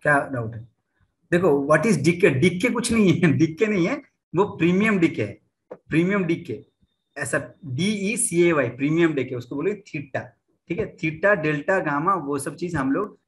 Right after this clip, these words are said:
ये सब चीज जानने की जरूरत नहीं है। Premium डीके जो theta है, वो अगले class में बताऊंगा आप लोग को। First class में ही बताया था, लेकिन कोई नहीं, फिर से मैं बता दूंगा premium डीके क्या होता है, क्यों होता है वो चीज मैं बता दूंगा। ठीक?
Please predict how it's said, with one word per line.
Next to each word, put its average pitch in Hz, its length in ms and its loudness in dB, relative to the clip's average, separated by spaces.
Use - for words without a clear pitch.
ये 135 60 0
सब 165 160 -2
चीज 165 120 -2
जानने 151 200 2
की 160 60 4
जरूरत 151 200 0
नहीं 180 140 -2
है। 190 80 -16
Premium 165 380 -4
डीके 135 280 0
जो 156 140 -2
theta 151 340 -4
है, - 140 -6
वो 135 60 4
अगले 139 240 2
class 139 260 -2
में 110 80 -2
बताऊंगा 107 380 -4
आप 104 140 -14
लोग 107 160 -12
को। - 120 -20
First 214 200 6
class 220 220 6
में 240 60 -2
ही 240 60 0
बताया 208 400 4
था, 254 180 0
लेकिन 202 220 -6
कोई 196 180 2
नहीं, 220 160 -4
फिर 160 160 -10
से 180 120 -6
मैं 175 100 -4
बता 151 180 2
दूंगा 151 180 0
premium 143 260 0
डीके 139 200 -8
क्या 131 140 -8
होता 131 220 -6
है, - 100 -10
क्यों 180 180 4
होता 160 220 4
है 151 60 4
वो 143 120 0
चीज 202 240 -6
मैं 147 120 -4
बता 110 200 -8
दूंगा। - 460 -20
ठीक? 208 200 -12